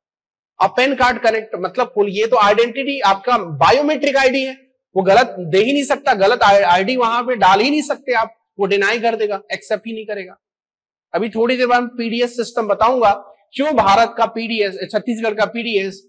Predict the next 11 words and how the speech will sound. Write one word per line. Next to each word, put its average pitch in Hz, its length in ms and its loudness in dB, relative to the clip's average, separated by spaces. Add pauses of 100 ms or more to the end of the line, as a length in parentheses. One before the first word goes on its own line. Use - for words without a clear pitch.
(180)
पूरे 247 260 0
भारत 190 360 2
में 214 140 -10
famous 123 440 -10
है, 92 60 -20 (1500)
क्यों 349 140 6
इतने 254 240 2
बड़े 208 220 4
बड़े 214 180 2
क्या 202 180 2
हैं 208 220 -2